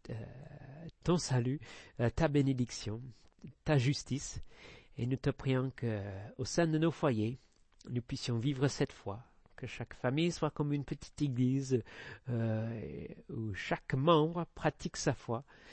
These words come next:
euh, sa foi qui, une foi qui se réfugie en Jésus-Christ pour le salut,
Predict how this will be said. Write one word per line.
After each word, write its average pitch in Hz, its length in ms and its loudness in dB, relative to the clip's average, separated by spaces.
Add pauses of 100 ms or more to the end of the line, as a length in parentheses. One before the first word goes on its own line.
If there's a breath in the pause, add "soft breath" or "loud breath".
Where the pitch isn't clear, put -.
(300 loud breath)
euh, 101 380 0
sa - 240 -2
foi - 360 -6
qui, 117 240 -10
une 127 180 -2
foi 165 220 0
qui - 120 -10
se - 200 -2
réfugie 135 600 0 (380 loud breath)
en 139 140 4
Jésus-Christ 139 600 2
pour - 140 -2
le 131 100 0
salut, 110 420 -4